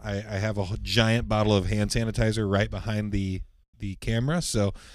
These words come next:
don't worry, we've been, we've been scrubbed up. We're good to go. Um, neither one of us, uh,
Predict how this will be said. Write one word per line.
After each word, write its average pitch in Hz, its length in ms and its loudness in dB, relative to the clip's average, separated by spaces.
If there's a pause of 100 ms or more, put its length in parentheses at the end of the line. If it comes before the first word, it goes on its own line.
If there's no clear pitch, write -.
(160)
don't 117 160 2
worry, 110 220 4
we've 104 200 2
been, 104 260 0
we've 110 160 -4
been 107 360 0
scrubbed 123 480 0
up. 117 200 6
We're 107 80 0
good 107 220 0
to 107 60 0
go. 101 280 2 (480)
Um, 95 500 -2
neither 117 300 4
one 107 160 2
of 98 100 0
us, 98 240 2
uh, 95 300 -4